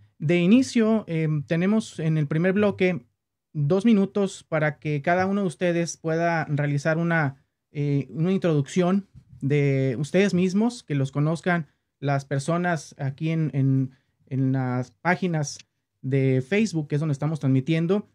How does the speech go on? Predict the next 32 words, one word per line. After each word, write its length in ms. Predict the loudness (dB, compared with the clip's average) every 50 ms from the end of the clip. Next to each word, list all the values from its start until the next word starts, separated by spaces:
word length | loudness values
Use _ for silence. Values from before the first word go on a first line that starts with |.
| _ _ _ _ _ _ _ -4
que 100 | -2 0
sepan 240 | 0 0 0 0 0
quiénes 240 | 0 0 0 -2
son, 360 | 0 0 0 0 0 0 -2 -4
que 580 | -2 -2 0 2 2 2 2 2 0 0 -2 _ _ _ _ _ _ -4
tengan 220 | -2 0 0 0
un 60 | 0
poco 220 | 0 -2 -2 0 0
de 60 | 0
información 360 | 0 0 0 0 0 -2 -2
sobre 200 | -2 -2 -2 -2
su 100 | -4 -4
trayectoria. 720 | -4 -2 -2 -2 0 0 2 2 2 4 2 2 0 -4 -10 _ _ _ _ _ _ _ _
Y 220 | -2 0 2 2 4
después 340 | 4 2 2 2 2 2
de 60 | 2 2
estos 160 | 2 2 2
dos 120 | 4 4
minutos 440 | 6 6 6 6 4 2 0 0 0 0
iniciamos 520 | 0 0 0 2 0 0 0 0 -2 -2
con 120 | -2 0 0
los, 240 | 0 0 -2 -4 _ _ _
con 140 | -4 -2 0
los 100 | 0 0
cuatro 280 | 2 0 2 2 2 4
bloques 380 | 4 4 4 4 2 -2 -2
para 220 | 0 -2 0 0 0
abordar 320 | 0 0 0 0 0 0
ya 140 | 0 0 0
temas 240 | 0 0 0 0 0
muy 140 | -2 -2
concretos 640 | -2 -2 -2 0 0 0 0 0 -2 -4 -4 -4